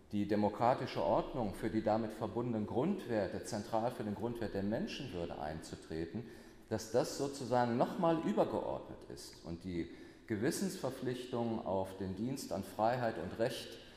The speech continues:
im Namen der Menschenwürde ist sozusagen der politische Rahmen, in dem sich alles andere abspielt und diesem Rahmen auch noch vorgeordnet. Also in der zentralen Dienstvorschrift in der Bundeswehr gibt's für alles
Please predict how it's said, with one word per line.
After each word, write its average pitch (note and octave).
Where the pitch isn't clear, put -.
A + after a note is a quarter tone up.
im F#2+
Namen A2
der G#2+
Menschenwürde A#2+
ist -
sozusagen A2
der G#2+
politische D3
Rahmen, D3+
in A#2
dem C3
sich B2+
alles D#3+
andere C3
abspielt -
und B2
diesem C3+
Rahmen C#3+
auch -
noch B2+
vorgeordnet. -
Also A2
in G#2+
der G2
zentralen A2+
Dienstvorschrift C#3
in G2+
der G2
Bundeswehr G2
gibt's F#2+
für -
alles G#2+